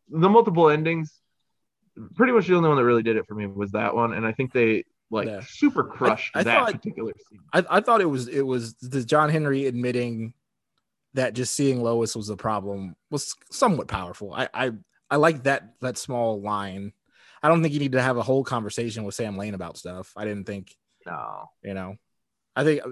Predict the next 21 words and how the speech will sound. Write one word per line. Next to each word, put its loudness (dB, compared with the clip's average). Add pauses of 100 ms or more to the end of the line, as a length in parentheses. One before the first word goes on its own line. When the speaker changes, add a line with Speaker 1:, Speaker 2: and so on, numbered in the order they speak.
Speaker 2:
you -10
know, -10 (920)
I 0
di-, 2
you're 6
right. 6
I 2
didn't, 2
I, 4
I, 2 (880)
I 6
didn't, 2 (120)
some 4
people 4
do. 0
I 4
didn't 2
need 0
every 2
single 0
character -6